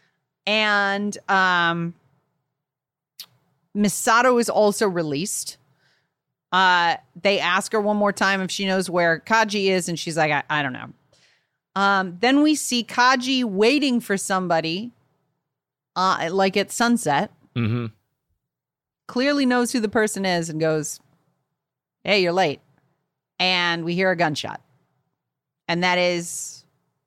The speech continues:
Speaker 1: Kaji's death. The Kaji is killed for what he's done by playing this double agent
Speaker 2: Mm-hmm.
Speaker 1: and, and getting too close to the fire.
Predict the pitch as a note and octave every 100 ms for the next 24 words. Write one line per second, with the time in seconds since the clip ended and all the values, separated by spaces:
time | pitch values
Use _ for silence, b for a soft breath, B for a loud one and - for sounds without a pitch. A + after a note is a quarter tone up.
0 | _ _ - E3+ F3+ G#3 G3+ A#3 C4+ -
1 | - - _ - E3+ F3 F3+ F3+ G3+ G3
2 | G3 - A#3+ A3 - G3 F#3+ E3+ F3+ F3+
3 | E3 F3+ E3+ E3+ E3 - _ _ _ _
4 | _ _ - E3 - G#3+ G#3+ G#3 - G3
5 | F#3+ E3 F3 F3 E3 _ _ - A2 A2
6 | F#2 F3 F3+ E3 C#3 C#3 F#3+ F3 F3 E3+
7 | - D#3+ F3 D#3+ E3 C#3+ - C3 A#2+ E3+